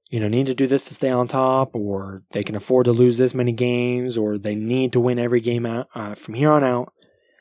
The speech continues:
and have other teams lose to be able to make the playoffs. Uh, we're gonna start with the A F C.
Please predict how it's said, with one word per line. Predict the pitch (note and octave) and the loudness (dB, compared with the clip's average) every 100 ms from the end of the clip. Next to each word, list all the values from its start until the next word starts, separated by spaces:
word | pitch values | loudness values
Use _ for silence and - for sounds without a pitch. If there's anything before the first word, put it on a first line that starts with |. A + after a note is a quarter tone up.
| - | -10
and | A2+ | 0
have | B2+ B2 B2 | 2 2 2
other | D3 C3+ | 4 2
teams | B2 B2 G#2+ | 2 -4 -2
lose | A#2+ B2+ A#2+ G#2+ | 2 2 2 -2
to | B2 | -2
be | A#2 | 0
able | A#2+ A2+ | 2 0
to | A2+ | -4
make | A2 | -6
the | A2+ | -6
playoffs. | - G#2+ G2 - - - _ _ _ _ _ _ _ _ _ _ _ _ _ _ _ _ _ _ _ _ _ | -4 -2 -4 -14 -18 -20 _ _ _ _ _ _ _ _ _ _ _ _ _ _ _ _ _ _ _ _ _
Uh, | B2+ A#2 | -6 0
we're | C#3 | 0
gonna | C#3+ | 2
start | D#3+ | 2
with | C#3+ | 0
the | - - | -2 -2
A | D3+ D#3+ | 4 6
F | B2+ | 6
C. | - - D#3+ D3 B2+ | 2 4 6 6 4